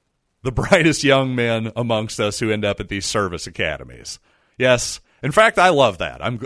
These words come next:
it makes me very happy to know that these guys who can be very serious can also be very silly, too. But apparently, people in the sports media, people on Twitter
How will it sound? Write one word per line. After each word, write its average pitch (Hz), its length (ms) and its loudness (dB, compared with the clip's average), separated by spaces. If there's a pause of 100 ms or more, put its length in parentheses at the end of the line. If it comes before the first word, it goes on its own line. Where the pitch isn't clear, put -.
it 127 140 -4
makes 147 260 -2
me 135 80 -2
very 120 280 2
happy 107 320 0
to 98 100 -6
know 92 360 -4 (180)
that 104 160 -8
these 101 420 -4 (800)
guys 120 280 2
who 127 80 -2
can 123 100 -6
be 120 100 -2
very 131 300 2
serious 113 680 -2 (260)
can 127 120 0
also 110 280 0
be 95 160 -6
very 92 280 -4
silly, 85 420 -4
too. 82 360 -4 (280)
But 170 120 0
apparently, 170 640 2 (680)
people 143 300 0
in 123 80 -2
the 117 80 -4
sports 123 420 -2
media, 110 580 -2
people 123 260 -4
on 117 160 0
Twitter 110 560 -2